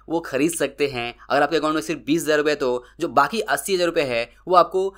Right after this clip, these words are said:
एमटीएफ़ के जरिए मिल जाएगा। और यहाँ पे बात करें एमटीएफ़ जो यहाँ पे मार्जिन आपको दिया जा रहा है, उसके ऊपर इंटरेस्ट की, तो इंडस्ट्री में जो सबसे कम इंटरेस्ट रेट है,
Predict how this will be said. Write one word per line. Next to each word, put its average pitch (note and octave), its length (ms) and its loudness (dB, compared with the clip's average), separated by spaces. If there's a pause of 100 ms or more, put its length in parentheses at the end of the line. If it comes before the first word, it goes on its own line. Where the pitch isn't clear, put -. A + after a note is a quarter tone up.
(140)
एमटीएफ़ F3+ 440 2
के F#3 100 4
जरिए D#3 460 0
मिल D3+ 220 2
जाएगा। E3 340 6 (220)
और D3 140 2
यहाँ E3+ 320 0
पे G#3 140 4
बात D3 340 2
करें F3 160 -2
एमटीएफ़ E3 460 0
जो E3 360 -2 (120)
यहाँ D3 100 0
पे D#3+ 100 2
मार्जिन C#3 280 4
आपको D#3 240 0
दिया C3+ 260 0
जा C3+ 220 4
रहा C#3+ 220 2
है, A2+ 240 -4 (140)
उसके D#3 220 -6
ऊपर E3+ 200 0
इंटरेस्ट C#3+ 500 -2
की, B2 260 -4 (220)
तो A#3+ 340 2
इंडस्ट्री F3+ 440 0
में F3 220 0 (180)
जो D#3+ 60 -6
सबसे G3+ 340 0
कम G#3+ 380 0
इंटरेस्ट D#3+ 420 -2
रेट D3+ 220 0
है, A#2 260 -2